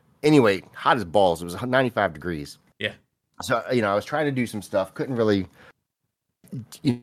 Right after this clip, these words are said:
Speaker 1: know, do much, but I was like, "Let me take the trash." It was about three o'clock or so,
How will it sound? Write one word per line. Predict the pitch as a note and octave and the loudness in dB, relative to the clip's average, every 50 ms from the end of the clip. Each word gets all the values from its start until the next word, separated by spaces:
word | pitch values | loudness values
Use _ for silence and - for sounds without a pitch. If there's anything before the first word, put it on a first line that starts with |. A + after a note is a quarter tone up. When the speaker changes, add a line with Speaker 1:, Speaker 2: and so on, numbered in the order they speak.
| - | -2
Speaker 1:
know, | G#2 G2+ F2+ E2+ C2 - - - - | 0 2 2 0 -2 -8 -16 -2 4
do | B2 A#2 | 4 6
much, | G#2+ G#2+ A2 G#2 F#2 F#2 - | 8 8 6 6 6 4 2
but | - G#2 | 0 2
I | G2+ | 2
was | F#2+ F2+ | 2 0
like, | G#2 G2 | 0 2
"Let | C3 C3 B2+ B2+ | 2 4 4 4
me | B2+ B2 | 2 -2
take | - - B2 G#2+ | -2 -2 -4 -4
the | - G2+ | -4 -6
trash." | - - G2 F2+ F2 | -4 -2 -2 -2 -2
It | G2 | -4
was | F#2+ G2+ | -6 -2
about | G#2+ A2+ G#2+ - | 2 0 0 0
three | - - A2+ A2+ A2+ A#2+ A#2 A2+ | -2 -14 -6 0 2 4 4 2
o'clock | G#2 - - A2+ G2 G2 - - | 2 0 0 2 2 2 2 0
or | F2 | -6
so, | - - F#2+ F#2 F2+ F2 F2 | -2 0 2 2 2 0 -2